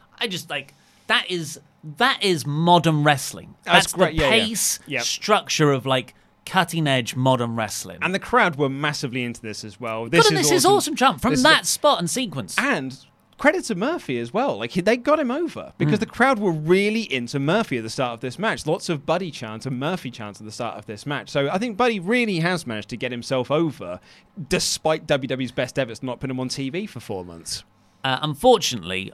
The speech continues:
Speaker 1: Ali, shortly after that amazing sequence, hit the oh five four to win. I really thought that this had, it, it needed another five minutes. Go through another commercial break. Make it feel like a war between these two guys, because Buddy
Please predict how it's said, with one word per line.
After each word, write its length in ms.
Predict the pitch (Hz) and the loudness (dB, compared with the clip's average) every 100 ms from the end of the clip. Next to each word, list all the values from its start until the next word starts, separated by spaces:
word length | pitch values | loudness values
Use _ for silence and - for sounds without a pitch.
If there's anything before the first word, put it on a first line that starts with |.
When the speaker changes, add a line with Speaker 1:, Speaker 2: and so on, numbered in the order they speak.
| - | 2
Speaker 1:
Ali, 500 | 135 170 190 151 - | 4 4 0 -4 -8
shortly 500 | - - 240 143 123 | -6 2 2 4 4
after 300 | 147 131 110 | 4 4 0
that 140 | 104 101 | -6 -4
amazing 400 | 113 117 95 92 | -4 -4 -6 -8
sequence, 560 | - 135 - - - - 214 - | -8 -10 -10 -14 -14 -16 -18 -10
hit 160 | 151 | -6
the 120 | 147 | -2
oh 120 | 131 127 | 0 0
five 300 | 131 123 107 | -2 -4 -4
four 320 | - 135 127 | -4 -2 0
to 120 | 123 | -2
win. 380 | 120 175 104 85 - | -2 0 -2 -4 -4
I 120 | 151 | 2
really 500 | 180 175 220 220 170 | 2 4 2 2 0
thought 580 | 131 - 151 135 117 - _ _ _ | -2 2 4 6 4 -2 _ _ _
that 320 | 127 120 131 123 | -12 -6 -6 -6
this 380 | 135 127 156 - | -6 0 0 0
had, 440 | 131 123 107 95 - _ _ _ _ | 2 2 2 -2 -12 _ _ _ _
it, 100 | - 156 - | -10 -10 -2
it 180 | 151 143 | -2 0
needed 680 | 160 180 180 120 98 92 - _ - | 0 2 2 0 -4 -10 -18 _ -6
another 340 | 123 131 135 123 | 0 2 2 0
five 340 | - 123 107 | 2 2 0
minutes. 520 | 117 101 - - - - _ _ - | -4 -8 -10 -8 -10 -10 _ _ 0
Go 160 | 147 170 | 2 2
through 200 | 165 175 | 2 2
another 220 | 160 147 | 2 0
commercial 480 | 135 135 127 - 120 | 0 2 2 0 -4
break. 340 | 113 117 - - _ | -2 -2 -4 -14 _
Make 200 | 160 165 | -6 -6
it 120 | 160 | -8
feel 340 | - 190 190 165 | -4 2 6 6
like 200 | 151 143 | 4 0
a 40 | |
war 420 | 123 113 165 156 | -4 2 4 6
between 400 | 120 107 131 127 | 4 -2 -4 -2
these 240 | 120 117 - | -2 -4 -6
two 200 | 120 107 | -8 -4
guys, 320 | 120 117 104 | -2 -2 -4
because 260 | - 139 | -10 -12
Buddy 480 | 120 160 151 170 180 | -4 0 0 0 -6